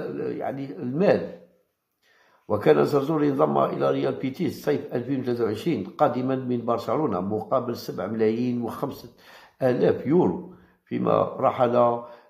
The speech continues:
في، آه، عن، آه، بارسا في الشتاء العام الماضي لينضم إلى سبورتينغ لشبونة البرتغالي، ومن، و-، ومن الأخير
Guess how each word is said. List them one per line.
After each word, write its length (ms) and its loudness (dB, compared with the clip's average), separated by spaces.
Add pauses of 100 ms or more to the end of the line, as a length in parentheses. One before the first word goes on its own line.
في، 220 2
آه، 800 0
عن، 300 0
آه، 420 2
بارسا 580 0 (100)
في 140 -4
الشتاء 580 -4
العام 340 0
الماضي 460 0
لينضم 520 -2
إلى 500 0 (300)
سبورتينغ 680 -2
لشبونة 800 0 (240)
البرتغالي، 760 0
ومن، 400 -2
و-، 420 0
ومن 260 2
الأخير 600 -2